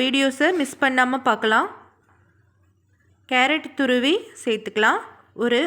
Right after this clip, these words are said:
ஹாஃப் கேரட்டை நான் துருவி சேர்த்துக்கிறேன். நீங்க தயிர் பச்சடிக்கு ஏத்த மாதிரி நீங்க அளவை மாத்திக்கோங்க. ஒரு வெங்காயத்தை நான் மெலிசா நீளவாக்குல ரொம்ப மெலிசா கட் பண்ணி சேர்த்துக்கிறேன். தயிர் பச்சடி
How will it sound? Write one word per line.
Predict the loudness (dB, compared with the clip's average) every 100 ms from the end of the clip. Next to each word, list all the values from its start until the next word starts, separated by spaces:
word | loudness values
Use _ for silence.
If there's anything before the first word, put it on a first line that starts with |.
| 2
ஹாஃப் | 2 0 -2
கேரட்டை | 0 2 2 0 0 0
நான் | -2 -2
துருவி | -2 -2 -4
சேர்த்துக்கிறேன். | -4 -6 -6 -2 -2 -2 -10 -20 _ -6
நீங்க | -4 0
தயிர் | 0 0 0
பச்சடிக்கு | -4 -4 -4 -2
ஏத்த | -2 -2 -2
மாதிரி | 0 0 0 -2
நீங்க | 0 2
அளவை | 2 0 -2 0
மாத்திக்கோங்க. | -2 -4 -6 -6 -2 0 0 -2 -14 -20 _ _ _ -4
ஒரு | -2 0
வெங்காயத்தை | 0 0 2 2 0 0 0 -2 0
நான் | 0 0
மெலிசா | -2 -2 -2 0 0 0 -4
நீளவாக்குல | -2 0 0 0 0 0 -2 -8 _ -10
ரொம்ப | -6 -4
மெலிசா | -4 -4 -4 -4
கட் | -6 -6
பண்ணி | -6 -6
சேர்த்துக்கிறேன். | -6 -6 -8 -4 -2 -2 -6 -20 _ _ _ _ _ _ _ _ _ -2
தயிர் | 0 0 0
பச்சடி | 0 0 0